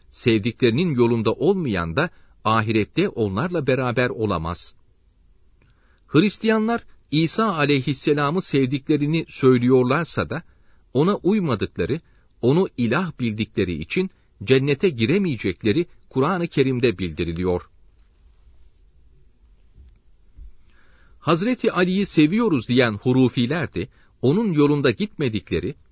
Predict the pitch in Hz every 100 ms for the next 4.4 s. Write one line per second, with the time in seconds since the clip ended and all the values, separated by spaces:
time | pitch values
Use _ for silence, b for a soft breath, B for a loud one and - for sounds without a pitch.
0 | _ b b - 98 226 - 190 - 196
1 | 139 156 147 131 104 101 85 76 117 -
2 | - _ _ - 185 226 185 - 180 165
3 | - 123 151 196 143 123 107 110 - 92
4 | 82 85 151